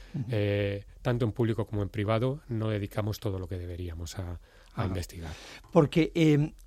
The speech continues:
Speaker 1: investi-, o sea, dedicar financiación suficiente para la investigación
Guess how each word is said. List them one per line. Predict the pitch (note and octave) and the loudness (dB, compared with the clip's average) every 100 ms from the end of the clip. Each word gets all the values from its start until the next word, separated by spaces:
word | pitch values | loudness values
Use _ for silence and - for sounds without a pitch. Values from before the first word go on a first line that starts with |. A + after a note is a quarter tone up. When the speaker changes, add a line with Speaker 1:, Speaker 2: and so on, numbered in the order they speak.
| - | 0
Speaker 1:
investi-, | E3+ D3+ D#3 - - - | 2 4 2 2 0 0
o | |
sea, | - D3+ | 0 2
dedicar | D3+ D3 C#3+ - F3+ F#3 - | 4 4 2 2 2 0 -8
financiación | - E3+ D3+ - C#3+ - D#3+ | 0 2 2 2 -2 2 2
suficiente | C3+ D3+ D#3 - D3+ C#3 D3 | 2 0 0 0 2 2 2
para | C#3+ C3+ | 2 4
la | C3+ | 4
investigación | B2+ B2+ C3+ B2 - C#3+ C3+ | 2 0 -2 -4 0 2 2